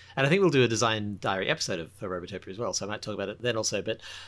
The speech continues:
one thing that our developer, John Brieger, I kept on putting content in that messed with that core thing, and he had to be like, "Stop trying to detract from the fun." But I was like, "But it's this design space that we have to use." He's like, "Yeah,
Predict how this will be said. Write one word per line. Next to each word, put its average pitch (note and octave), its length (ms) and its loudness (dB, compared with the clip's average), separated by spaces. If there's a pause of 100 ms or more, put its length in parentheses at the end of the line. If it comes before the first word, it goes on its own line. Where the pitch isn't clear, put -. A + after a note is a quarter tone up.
(280)
one D3+ 360 2
thing F#3 280 2
that D3 240 4
our B2 420 2
developer, B2+ 560 2
John A2+ 380 0
Brieger, A#2+ 500 0 (240)
I D3 100 0
kept E3+ 240 2
on F#3+ 140 4
putting D3+ 300 2
content D#3 520 2
in G#2 220 0
that A2 220 0 (200)
messed A#2+ 680 0
with C3 200 2
that A#2 320 0
core A2+ 280 2
thing, E3 400 -4
and A2 120 -4
he A2+ 60 -2
had A2+ 120 0
to A#2+ 60 -4
be A2 100 2
like, G#2+ 260 0
"Stop - 540 2 (240)
trying D3 280 2
to B2+ 80 2
detract B2 520 2
from B2 160 -4
the A2 100 2
fun." B2 380 2
But B2+ 60 2
I C3 40 6
was B2 100 2
like, D3 140 2
"But F#3 100 0
it's - 80 -2
this G3 160 0
design A3 380 6
space - 340 2
that D#3+ 80 2
we D#3+ 80 2
have E3 140 4
to G#3 80 -2
use." A3 280 2
He's B2+ 100 0
like, C3 180 2
"Yeah, D#3 340 4